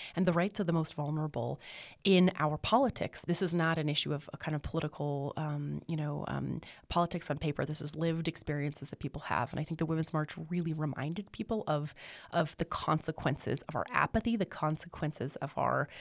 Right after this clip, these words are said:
our lack of engagement. And so I, I really think that, that first and foremost, um, the, the solidarity gained by being, uh, at such an event is, is, can be really powerful. And I think th-, that, that, that, that,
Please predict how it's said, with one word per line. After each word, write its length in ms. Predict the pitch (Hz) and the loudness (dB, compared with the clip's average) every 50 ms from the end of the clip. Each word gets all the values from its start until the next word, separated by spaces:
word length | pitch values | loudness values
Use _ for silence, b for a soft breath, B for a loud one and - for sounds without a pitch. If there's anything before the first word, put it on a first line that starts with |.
| B B B B | B B B B
our 120 | - 156 151 | 2 2 4
lack 200 | 147 131 156 - | 4 2 2 0
of 120 | 156 - | -2 -2
engagement. 600 | 143 - 147 - 147 139 156 - - 202 202 190 | -2 -2 -2 -2 0 -2 0 0 0 2 2 2
And 80 | 165 - | 2 2
so 120 | - 147 | 4 4
I, 100 | 143 - - | 4 4 4
I 20 | 202 | 4
really 240 | 190 220 226 226 | 4 4 4 4
think 200 | 185 190 170 - | 4 2 0 0
that, 220 | - 170 160 - - | 2 0 0 2 0
that 140 | - 151 - | 0 -2 0
first 320 | - - 208 208 - - | 0 0 0 2 2 2
and 100 | - 170 - | 0 -2 -2
foremost, 500 | - - 170 170 160 147 147 - - B B B B B B B B B - | -2 0 0 2 2 2 2 0 -2 B B B B B B B B B -2
um, 400 | 170 170 160 147 147 143 - - - - - - | 2 2 4 4 2 2 0 -2 -6 -14 -14 -12
the, 360 | 165 170 180 165 151 151 - - | -4 0 2 2 2 2 0 4
the 60 | 165 | 6
solidarity 720 | - - - 180 165 165 170 165 165 165 165 165 165 156 | 6 8 8 8 6 6 6 4 4 4 4 4 2 0
gained 520 | 151 147 - 151 147 147 151 151 156 156 147 | -2 -2 0 0 2 2 2 2 2 2 2
by 160 | 147 139 139 | 0 0 0
being, 580 | 143 147 160 151 156 160 165 170 185 196 190 - _ _ _ _ - | 0 -2 -2 0 0 2 2 2 0 0 -2 -4 _ _ _ _ -2
uh, 260 | 151 151 151 143 131 - - | 0 0 0 -2 -2 -4 -4
at 300 | - 143 165 - - - | -2 -2 -2 -2 -2 0
such 320 | - - - 147 - - | 0 0 2 0 0 0
an 80 | 165 160 | 0 0
event 320 | 147 151 147 151 202 220 | 2 2 2 0 0 0
is, 160 | 208 180 - - | 0 -2 0 0
is, 160 | - 160 160 - - | -2 -4 -4 -6 -4
can 220 | - - 208 202 202 | 2 4 4 6 6
be 100 | 196 185 | 6 4
really 240 | 160 160 151 151 147 | 4 4 2 0 -2
powerful. 580 | - - 143 143 143 139 151 - - - - | -2 0 2 4 4 2 2 0 -2 0 0
And 100 | 147 160 | 2 2
I 60 | 160 | 0
think 380 | 170 - - 160 160 160 - B B B B B B B B B B B _ - | -2 -2 -2 -2 -2 -2 -4 B B B B B B B B B B B _ -8
th-, 220 | 190 165 160 - | -6 -6 -6 -6
that, 380 | 208 185 160 185 165 165 170 - | -4 2 6 6 6 6 6 4
that, 200 | 185 180 - - - | 2 2 2 2 0
that, 240 | 165 180 160 147 - - - | 2 4 4 4 2 -2 -2
that, 280 | - 175 156 165 - | 2 2 2 2 0